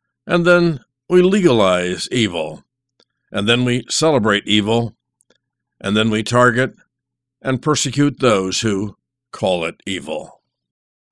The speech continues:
We've been talking about the new America, but above all else, my friend, remember that God is in control of everything. Absolutely. Take comfort in that. Your God's in control.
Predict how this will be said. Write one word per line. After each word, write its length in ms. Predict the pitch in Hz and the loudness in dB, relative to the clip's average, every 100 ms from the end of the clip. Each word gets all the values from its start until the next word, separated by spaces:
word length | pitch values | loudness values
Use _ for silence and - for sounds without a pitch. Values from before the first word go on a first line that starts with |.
| _ | _
We've 180 | 170 165 | -2 0
been 140 | 165 | 0
talking 360 | 147 175 175 180 | -2 -4 -2 -2
about 340 | 147 156 - | 2 0 0
the 120 | 139 | -4
new 180 | 135 170 | 0 0
America, 600 | 165 143 101 92 95 85 - _ _ _ _ _ _ _ - | 2 2 0 -2 -4 -8 -10 _ _ _ _ _ _ _ 0
but 100 | 143 | 2
above 240 | 160 170 | 4 6
all 260 | 175 175 156 | 6 6 6
else, 240 | 123 110 | 2 0
my 180 | 123 117 | -2 -2
friend, 260 | 117 135 | 0 0
remember 380 | 135 131 143 135 | 0 0 0 0
that 300 | 127 127 117 | 0 -2 -2
God 580 | 123 156 127 104 113 120 - | -2 0 2 2 0 -2 -2
is 220 | 135 117 | -2 0
in 160 | 127 | -2
control 600 | 120 135 123 151 143 143 143 | -2 -2 2 6 6 6 2
of 180 | 131 127 | -2 0
everything. 720 | 147 113 101 - 92 76 73 - _ _ _ _ - | -2 0 -2 0 0 -2 -4 -14 _ _ _ _ -2
Absolutely. 1160 | 131 127 - - - 139 123 98 85 107 98 98 _ _ _ _ _ - | 2 2 -2 -6 -2 -2 -2 -4 -4 -4 -4 -4 _ _ _ _ _ 0
Take 260 | 214 214 | 2 2
comfort 420 | - 220 196 135 | -2 -4 -2 -2
in 140 | 113 101 | -2 -2
that. 320 | 101 107 104 _ _ _ _ _ _ | -4 -6 -8 _ _ _ _ _ _
Your 180 | 117 127 | -2 0
God's 360 | 117 123 120 | 2 0 0
in 120 | 127 117 | -2 -2
control. 640 | 123 107 113 90 76 | -4 -2 -2 -4 -6